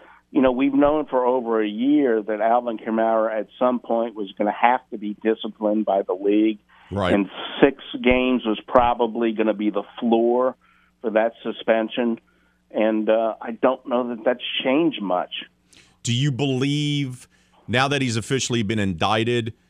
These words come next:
Speaker 2: do you anticipate the suspension happening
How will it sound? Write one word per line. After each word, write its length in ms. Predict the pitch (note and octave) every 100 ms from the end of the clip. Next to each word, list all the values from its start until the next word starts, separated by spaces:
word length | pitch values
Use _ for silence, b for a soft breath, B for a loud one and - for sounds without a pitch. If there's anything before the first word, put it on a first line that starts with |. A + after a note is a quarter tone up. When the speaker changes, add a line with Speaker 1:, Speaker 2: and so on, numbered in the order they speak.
| _
Speaker 2:
do 60 | G2
you 360 | G2+ A#2 A2 A2
anticipate 600 | A#2+ G#2 B2 - G#2+ A#2
the 80 | A2+
suspension 540 | - - - A2 - F#2+
happening 640 | G#2 G#2 G#2+ G#2 G2+ G2